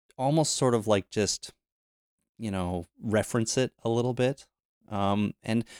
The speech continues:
I guess I don't need to get into details 'cause anyone who's read the comics probably knows what I'm talking about, but just the way she batted away the hand a little and didn't immediately kill it, I thought, "Oh." And of course, the mindset that Carol's in right now. So,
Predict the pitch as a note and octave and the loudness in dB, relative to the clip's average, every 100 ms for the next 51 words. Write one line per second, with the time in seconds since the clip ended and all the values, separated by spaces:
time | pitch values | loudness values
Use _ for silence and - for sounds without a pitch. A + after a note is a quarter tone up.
0 | - D#3 D#3+ C#3 A#2+ G#2 G2 F2+ F#2+ E2+ | -4 0 2 2 2 2 0 -2 -2 -4
1 | F#2 F2+ G2 G2 - F#2 F2+ F#2 F2+ E2+ | -6 -4 -2 -2 -4 -4 -4 -2 -2 -4
2 | E2+ F2+ F2 - F#2 F#2 - - F2+ F2+ | -2 -2 -4 -4 -4 -4 -6 -8 -8 -6
3 | F2 F2+ F2+ F2+ E2+ - _ - - _ | -4 -2 0 -2 -2 -6 _ -20 -20 _
4 | A2 F#2+ - E2 F2+ A2 G#2 A2 B2 - | -2 -2 0 -2 0 -4 0 2 2 -2
5 | G2 F#2+ - - _ _ - D#3+ C3+ A#2 | -2 -2 -4 -20 _ _ -8 -4 0 4
6 | A#2 A2+ G#2 F2+ F#2 G2 F2+ G2 F#2+ F2 | 4 4 -2 0 0 0 2 2 2 0
7 | - B2 B2+ B2 B2 A#2+ A#2 A#2+ A#2 A2+ | -2 0 2 2 2 0 2 2 4 4
8 | A2+ A2 - G2+ F#2+ F#2+ F2 G#2+ G2+ A2+ | 4 2 -2 -4 -4 -2 -4 -2 0 0
9 | - A2+ G2+ F#2+ G2 - F2+ - F#2+ G#2 | -2 -2 0 2 0 -2 -8 -6 -2 -2
10 | A#2 G2 - F#2+ - _ D3 B2+ E2 - | -2 -4 0 -2 -2 _ -4 -4 -4 -8
11 | - C#3+ C#3 - C3+ - F2 E2 G2+ - | -10 -2 0 2 0 0 -2 0 0 -2
12 | G#2+ - - G#2+ G#2+ G#2 G#2+ G#2+ G#2+ A#2 | -4 -8 -4 0 0 -2 -4 -2 -4 -4
13 | G#2 A#2 B2 - - F#2 F2 | -4 -4 -6 -10 -2 0 0